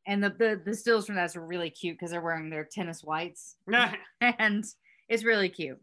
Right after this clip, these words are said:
Speaker 1: And so Christina started actually earning money from her YouTube channel because, if you guys don't know, you can earn ad revenue from your YouTube channel based on the algorithm of how many subscribers you have or how many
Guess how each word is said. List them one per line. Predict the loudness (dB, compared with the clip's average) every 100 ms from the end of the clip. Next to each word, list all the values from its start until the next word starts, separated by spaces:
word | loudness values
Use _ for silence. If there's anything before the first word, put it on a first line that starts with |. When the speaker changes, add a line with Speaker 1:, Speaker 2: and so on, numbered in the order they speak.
| _ -2
Speaker 1:
And | 0
so | 4 6 4 2
Christina | -8 -6 -6 0
started | 4 4 4
actually | 0 -2 -4
earning | -2 0 0
money | -2 -4
from | -6 -6
her | -4 -4
YouTube | -4 -6 -6
channel | -4 -4 -4
because, | -6 -6
if | -4
you | -2
guys | -2
don't | -2 -6
know, | 0 2 2 -2 _ _ -8
you | -4 -4
can | -2 -2 -2
earn | -2 -4 -2
ad | 0 0 0
revenue | -2 -4 -8 -8 -6
from | -2 -2 -2
your | -6
YouTube | -6 -10 -10 -8
channel | -4 -4 -2
based | -4 -4
on | -4
the | 2
algorithm | 2 2 0 0 -2 -6 -12 -20 _ _ 2
of | 4 4 2
how | 0 0
many | -2 -4 -6 -6 -8 -14 _ _
subscribers | -20 0 6 8 6 2
you | 0 0
have | 2 4 6 6 6 4 2 -2
or | -8 -4
how | 0 -2
many | -2